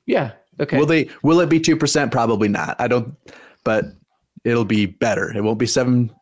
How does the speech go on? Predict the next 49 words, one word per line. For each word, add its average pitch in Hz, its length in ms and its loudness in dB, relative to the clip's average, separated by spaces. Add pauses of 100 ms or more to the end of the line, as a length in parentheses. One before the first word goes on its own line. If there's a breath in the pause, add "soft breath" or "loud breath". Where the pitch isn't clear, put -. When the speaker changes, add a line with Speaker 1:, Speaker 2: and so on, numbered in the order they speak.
(140)
Speaker 2:
point 135 220 0
six 117 300 2
Speaker 1:
Won't 196 100 0
Speaker 2:
or - 40 2
Speaker 1:
be - 60 2
Speaker 2:
whatever 214 180 2
it 226 40 4
Speaker 1:
seven 220 120 2
or 196 120 2
Speaker 2:
was. 170 100 2
Speaker 1:
eight. 175 300 0
Yeah. 143 340 2
So 131 220 -2
Speaker 2:
It'll 110 160 2
Speaker 1:
that 104 60 -2
people 110 400 2
Speaker 2:
be 135 40 2
Speaker 1:
are 127 140 0
Speaker 2:
two 151 140 -4
to 107 60 2
Speaker 1:
just 107 100 -2
like 120 160 0
Speaker 2:
three, 98 240 0
four. 98 400 -4 (440)
Speaker 1:
Well, 208 120 2
'cause 226 180 -2
here's 294 180 2
the 262 100 -2
problem 139 640 -2
with 139 160 -2
inflation, 135 540 -4 (320)
and 123 300 -2
maybe 151 200 0
this 147 180 -2
is 113 220 -4
an 127 140 -6
important 123 360 -2
element 120 280 0
to - 80 -12
touch 208 260 0
on. 143 240 0 (280 soft breath)
The 151 60 -4
problem 233 380 2
is, 202 200 2
is 170 140 2
that 185 280 0 (720 soft breath)
wages 220 580 2
don't 220 280 2
increase 233 720 -2